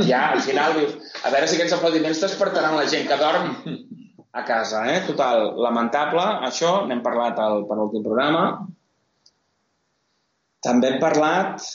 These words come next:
d'un tema que és espinós, però que jo penso que a Radio Adrià ens hem guanyat el dret de poder parlar de tot d'una manera que els nostres ho puguin entendre. Nosaltres hem dedicat un esforç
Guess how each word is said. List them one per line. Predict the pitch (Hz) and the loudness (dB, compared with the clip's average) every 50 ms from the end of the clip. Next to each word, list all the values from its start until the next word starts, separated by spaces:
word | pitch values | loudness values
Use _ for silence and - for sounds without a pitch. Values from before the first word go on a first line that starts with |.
| - - - _ _ - | -16 -20 -20 _ _ -10
d'un | - - 127 123 127 127 | -2 0 2 2 2 2
tema | 127 139 139 156 160 - | 2 2 2 2 2 2
que | 151 | 2
és | 131 135 | 0 0
espinós, | 135 - - - 127 123 135 156 175 - - | 0 -2 -2 0 0 2 2 2 0 0 -2
però | - 139 117 | -2 0 0
que | 123 117 | 2 2
jo | 117 113 117 | 2 2 2
penso | 127 127 143 131 | 0 0 0 0
que | 135 139 | 2 4
a | 135 131 | 4 4
Radio | 127 131 131 131 135 139 | 4 4 4 4 4 4
Adrià | 139 147 160 160 143 | 4 2 2 2 2
ens | 127 123 131 | 2 2 2
hem | 127 127 | 2 2
guanyat | 131 135 139 135 131 135 | 2 2 2 2 2 2
el | 123 123 | 2 2
dret | 123 123 131 139 139 139 - - - _ | 2 2 2 2 2 0 -6 -12 -16 _
de | - 123 120 - | -10 -8 -6 -4
poder | 113 113 117 - | -2 -2 0 0
parlar | 131 123 120 123 120 120 | 0 0 2 2 2 2
de | 120 117 117 - | 2 2 2 2
tot | 120 131 143 - - - - - - - _ _ _ _ _ _ _ _ _ _ _ _ _ _ _ _ _ _ _ _ _ - | 0 0 0 0 -4 -10 -16 -20 -20 -20 _ _ _ _ _ _ _ _ _ _ _ _ _ _ _ _ _ _ _ _ _ -14
d'una | 104 107 110 107 107 107 107 | -4 -2 0 0 2 2 0
manera | 107 110 110 107 107 120 120 120 | 2 2 2 2 2 2 2 2
que | 113 110 120 - - - - _ _ _ _ _ - 107 | 0 0 0 -2 -4 -8 -14 _ _ _ _ _ -4 -4
els | 107 107 107 | -4 -2 -2
nostres | 107 107 - - 131 120 | -2 -2 -2 -2 0 0
ho | 117 101 | 0 0
puguin | 101 110 113 113 107 101 | 0 0 2 2 2 2
entendre. | 101 95 92 110 117 113 104 98 85 80 - - | 2 0 0 2 2 4 4 2 0 -4 -6 -6
Nosaltres | 104 98 101 98 117 117 | -6 -4 -2 0 0 2
hem | 120 117 | 4 4
dedicat | 120 120 117 117 110 120 117 | 4 4 4 2 2 2 2
un | 113 | 0
esforç | 110 - - 120 120 131 143 127 - | 0 0 0 2 2 2 2 0 -2